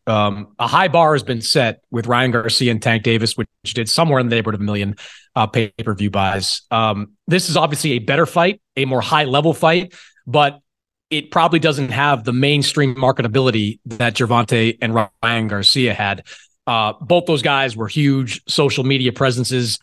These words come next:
You know, Crawford has a presence, Spence has a presence, but neither one of them are as active as either one of those guys on social media. Uh, there's no de facto promoter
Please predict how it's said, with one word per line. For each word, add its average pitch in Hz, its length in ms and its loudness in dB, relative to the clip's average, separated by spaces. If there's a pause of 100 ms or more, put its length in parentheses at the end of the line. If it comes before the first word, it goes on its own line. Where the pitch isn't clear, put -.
(260)
You 113 60 -8
know, 113 100 -4
Crawford 156 380 2
has 139 260 0
a 117 60 -8
presence, 131 500 0
Spence 151 320 -2
has 131 220 0
a 117 40 -4
presence, 127 440 0
but 120 180 -2
neither 139 200 2
one 135 180 2
of 127 80 -2
them 127 180 -2
are 117 160 -2
as 120 160 -4
active 131 460 -2 (400)
as 135 200 2
either 135 160 2
one 127 180 2
of 117 80 -2
those 120 160 0
guys 117 520 0 (140)
on 120 160 2
social 117 340 0
media. 113 400 2 (380)
Uh, 113 200 2 (120)
there's 151 200 2
no 160 440 2 (300)
de 160 100 -2
facto 156 460 0
promoter 143 640 0